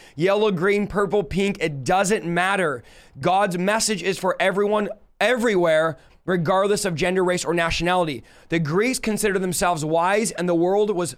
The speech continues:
foolish barbarians. The Jews looked upon the Gentiles as unclean and dangerous. So Paul says,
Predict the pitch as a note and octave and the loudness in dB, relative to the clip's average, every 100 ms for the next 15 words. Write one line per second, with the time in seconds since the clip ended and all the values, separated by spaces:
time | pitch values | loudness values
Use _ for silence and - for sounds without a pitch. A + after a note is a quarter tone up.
0 | - G3+ G#3 G#3 - F3+ F3 F#3+ F#3+ C#3+ | -4 0 2 2 0 0 2 2 2 -2
1 | A#2 - - - D#3+ C3+ G3+ F#3+ G3+ G3+ | -8 -16 -16 -4 -2 0 0 2 0 0
2 | F3 F#3 F3 E3+ F#3+ F#3+ F3+ D#3+ D3 F3 | -2 -2 -2 -2 0 0 0 -4 -4 -4
3 | E3 F3+ G3+ G3+ E3+ E3+ G3 G3 D#3 A2 | -4 -4 -2 -2 -2 0 0 0 -2 -4
4 | - - - - F#3+ - F#3+ A3+ G#3 F3 | -10 -16 -12 -4 -2 0 0 2 2 2
5 | E3+ | 0